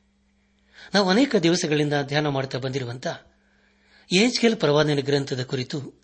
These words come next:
ನಿಮಗೆ ಮೂರು ಪ್ರಶ್ನೆಗಳನ್ನು ನಾನು ಕೇಳಲಿದ್ದೇನೆ. ದಯಮಾಡಿ ಅವುಗಳನ್ನು ಬರೆದುಕೊಂಡು ಸರಿಯಾದ ಉತ್ತರವನ್ನು ಬರೆದು ತಿಳಿಸಬೇಕೆಂಬುದಾಗಿ ನಿಮ್ಮನ್ನು ನಾನು ಪ್ರೀತಿಯಿಂದ ಕೇಳಿಕೊಳ್ಳುತ್ತೇನೆ. ಪತ್ರ ಬರೆಯುವಾಗ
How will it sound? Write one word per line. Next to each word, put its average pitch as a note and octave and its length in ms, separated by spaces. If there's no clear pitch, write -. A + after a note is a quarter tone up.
ನಿಮಗೆ C#3+ 260
ಮೂರು D3 240
ಪ್ರಶ್ನೆಗಳನ್ನು C#3 760
ನಾನು C3 180
ಕೇಳಲಿದ್ದೇನೆ. - 720
ದಯಮಾಡಿ C3+ 300
ಅವುಗಳನ್ನು B2+ 360
ಬರೆದುಕೊಂಡು D3 760
ಸರಿಯಾದ A#3 420
ಉತ್ತರವನ್ನು D#3+ 440
ಬರೆದು C3+ 280
ತಿಳಿಸಬೇಕೆಂಬುದಾಗಿ C3 1080
ನಿಮ್ಮನ್ನು D3 280
ನಾನು A#2+ 200
ಪ್ರೀತಿಯಿಂದ C3+ 400
ಕೇಳಿಕೊಳ್ಳುತ್ತೇನೆ. D#3 640
ಪತ್ರ - 220
ಬರೆಯುವಾಗ C#3 440